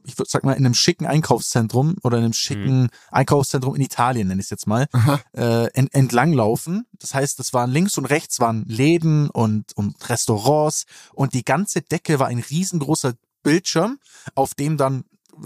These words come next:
Speaker 1: die Formel-eins-Fahrer drauf waren oder irgendwelche, ne, Formel-eins-Animationen. Also das ganze Schiff war ja quasi auf,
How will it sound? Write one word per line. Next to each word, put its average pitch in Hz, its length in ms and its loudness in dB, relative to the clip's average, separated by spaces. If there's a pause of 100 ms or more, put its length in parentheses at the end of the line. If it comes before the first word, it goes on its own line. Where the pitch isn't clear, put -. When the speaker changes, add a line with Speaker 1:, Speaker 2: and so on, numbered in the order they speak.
(120)
Speaker 1:
die 147 160 -2
Formel-eins-Fahrer 131 840 2
drauf 123 360 0
waren 123 300 -2
oder 127 180 0
irgendwelche, 135 680 0
ne, 139 200 2
Formel-eins-Animationen. 131 1300 0
Also 123 180 -6
das 123 180 -4
ganze 143 300 0
Schiff - 380 2
war 135 120 2
ja 127 100 -2
quasi 123 440 -6
auf, 123 280 -2